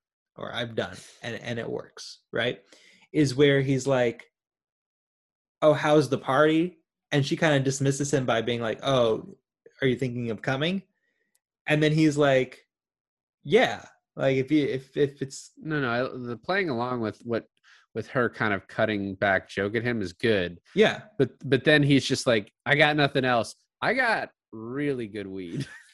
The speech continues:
Speaker 1: Well, in high school, I've never had really good weed, so I wouldn't know.
Speaker 2: I doubt Peter had really good weed, too. The, uh, second question, if Charlie's not there, does he score that night?
Speaker 1: Uh, he scores something that <laughs> night.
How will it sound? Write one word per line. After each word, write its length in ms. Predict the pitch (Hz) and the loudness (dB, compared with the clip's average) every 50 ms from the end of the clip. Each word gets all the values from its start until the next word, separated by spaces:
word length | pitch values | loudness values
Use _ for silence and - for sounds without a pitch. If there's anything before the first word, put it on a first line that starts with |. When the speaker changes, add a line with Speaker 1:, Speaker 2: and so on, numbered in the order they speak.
| - - | -2 2
Speaker 1:
Well, 220 | 156 156 160 160 | 4 4 6 4
in 40 | 151 | 4
high 180 | 151 160 165 165 | 4 4 2 2
school, 260 | 165 - 180 170 151 | 0 2 2 4 4
I've 160 | 131 120 120 | 4 4 2
never 200 | 123 123 123 123 | 0 2 2 2
had 320 | 117 117 113 113 110 107 | 2 2 0 0 0 -2
really 280 | 107 110 110 107 104 107 | -4 -4 -2 -2 -2 0
good 180 | 98 110 104 101 | 0 0 0 0
weed, 400 | 101 104 101 98 95 90 - - | -2 -6 -6 -6 -8 -10 -10 -6
so 200 | - 143 127 113 | 0 0 2 2
I 80 | 107 107 | 2 0
wouldn't 340 | 110 110 104 107 107 107 | 0 -2 -2 -4 -6 -6
know. 320 | 110 104 101 98 104 - - - | -8 -8 -8 -8 -10 -10 -4 -2
Speaker 2:
I 80 | 139 143 | 0 0
doubt 400 | 135 - 156 156 151 147 117 - | 2 2 2 4 4 2 0 -2
Peter 280 | - 139 131 120 113 | -2 -2 0 0 0
had 220 | 110 113 101 95 95 | -2 -4 -6 -6 -6
really 220 | 101 98 95 98 | -8 -6 -6 -6
good 180 | 98 101 98 101 | -8 -10 -8 -8
weed, 220 | 101 98 95 - | -10 -10 -10 -12
too. 180 | - 110 104 - - - - _ _ - | -12 -12 -12 -12 -14 -20 -20 _ _ -2
The, 200 | 170 175 180 135 160 | 2 2 2 4 6
uh, 180 | 160 160 156 | 6 6 6
second 460 | 147 - - - 214 254 - 220 143 - | 4 0 0 2 2 2 2 2 -2 0
question, 460 | - 120 104 95 - - - 101 85 | 0 -2 -2 -2 -2 -8 -14 -12 -10
if 100 | - 123 | -12 -12
Charlie's 480 | - - - 160 165 180 190 180 165 143 | -8 0 4 6 6 6 6 4 2 4
not 240 | 165 151 143 139 - | 2 2 2 2 2
there, 200 | 156 139 113 98 | 2 2 2 0
does 200 | 107 113 107 - | -2 -6 -6 -6
he 80 | 135 | -6
score 380 | 123 - - - - 143 131 120 | -6 -8 -10 -8 -6 -4 -4 -4
that 220 | 98 85 73 - | -4 -6 -8 -10
night? 220 | - 78 - - _ _ _ _ _ _ _ _ _ _ _ _ _ _ _ _ _ _ _ _ _ _ _ _ _ _ _ _ _ _ _ _ _ _ _ _ _ _ _ _ _ _ _ _ _ _ _ _ _ _ _ _ - - | -12 -14 -14 -16 _ _ _ _ _ _ _ _ _ _ _ _ _ _ _ _ _ _ _ _ _ _ _ _ _ _ _ _ _ _ _ _ _ _ _ _ _ _ _ _ _ _ _ _ _ _ _ _ _ _ _ _ -14 -8
Speaker 1:
Uh, 60 | 147 | -6
he 140 | 143 165 233 | -2 0 0
scores 340 | 226 - - 294 262 202 - | 0 0 2 4 4 4 2
something 440 | - - 175 165 170 165 139 110 104 | 2 2 2 2 2 2 -2 -4 -2
that 180 | 104 104 - - | -4 -6 -6 -4
<laughs> 0 | |
night. 440 | 123 127 131 - 151 156 - - | -4 -4 -4 -2 -4 -6 -6 -8